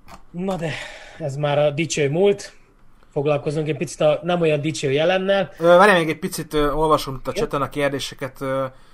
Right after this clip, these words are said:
Speaker 2: kérdezik, hogy ki ez az új igazolás, Benne Ádám. Nem ő, ő nem új igazolás, ő a utánpótlásból került fel, profi szerződést kapott. Ö, el tudnám-e képzelni Bódót? Nem. Nem tudnám elképzelni, pontosan azért, mert, ö, ugyanígy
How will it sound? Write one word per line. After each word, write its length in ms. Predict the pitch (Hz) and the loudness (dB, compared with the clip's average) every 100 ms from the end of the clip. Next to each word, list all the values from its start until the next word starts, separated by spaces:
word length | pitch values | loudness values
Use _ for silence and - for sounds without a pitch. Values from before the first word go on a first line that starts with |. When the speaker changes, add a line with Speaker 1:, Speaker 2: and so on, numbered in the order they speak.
| - - - - | -20 -20 -18 -4
Speaker 2:
kérdezik, 440 | 156 151 135 131 | 0 0 -4 -8
hogy 120 | 127 | -10
ki 140 | - 151 | -2 0
ez 80 | |
az 120 | 143 139 | 0 -2
új 140 | 147 | -2
igazolás, 440 | 143 131 131 123 | -2 -2 0 -2
Benne 220 | 120 143 127 | -4 -4 -2
Ádám. 420 | 135 139 151 156 | -2 0 -2 -2
Nem 180 | 175 147 | -4 -4
ő, 160 | 131 | -6
ő 80 | 143 | -6
nem 220 | 160 147 | -4 -6
új 100 | 131 | -6
igazolás, 680 | 127 131 127 135 143 139 135 | -6 -6 -4 -2 0 -2 -6
ő 160 | 135 | -2
a 320 | 131 135 127 - | 0 0 -2 -8
utánpótlásból 920 | 143 127 131 120 120 117 120 120 117 117 | -16 -4 -4 -4 -10 -8 -6 -6 -8 -8
került 380 | 120 117 117 - | -8 -8 -10 -10
fel, 320 | 123 135 143 | -6 -4 -6
profi 220 | 113 - | -10 -12
szerződést 640 | 113 120 117 131 135 139 - | -10 -8 -6 -8 -8 -10 -6
kapott. 520 | 151 151 185 190 - - - - - _ _ _ - - - - | -8 -6 -8 -8 -20 -20 -20 -20 -20 _ _ _ -20 -20 -20 -16
Ö, 160 | 120 131 - | -10 -8 -2
el 160 | 160 | -4
tudnám-e 400 | 160 143 143 135 | -4 -6 -4 -4
képzelni 560 | 131 151 135 143 131 131 | -6 -8 -6 -4 -4 -6
Bódót? 800 | 127 143 147 165 170 180 175 - - | -4 -4 -2 -4 -2 -4 -4 -12 -16
Nem. 400 | 143 135 113 110 - - - - _ | -8 -6 -6 -8 -18 -20 -20 -20 _
Nem 220 | 131 143 | -10 -10
tudnám 360 | 131 123 123 123 | -10 -10 -8 -6
elképzelni, 500 | 143 - 139 143 135 | -6 -8 -10 -8 -8
pontosan 440 | 143 123 - 123 | -10 -12 -12 -8
azért, 360 | 120 113 113 - | -8 -8 -10 -10
mert, 400 | 113 113 110 - | -12 -12 -12 -12
ö, 180 | 113 107 | -10 -10
ugyanígy 640 | 120 117 110 107 104 - | -12 -12 -12 -14 -16 -20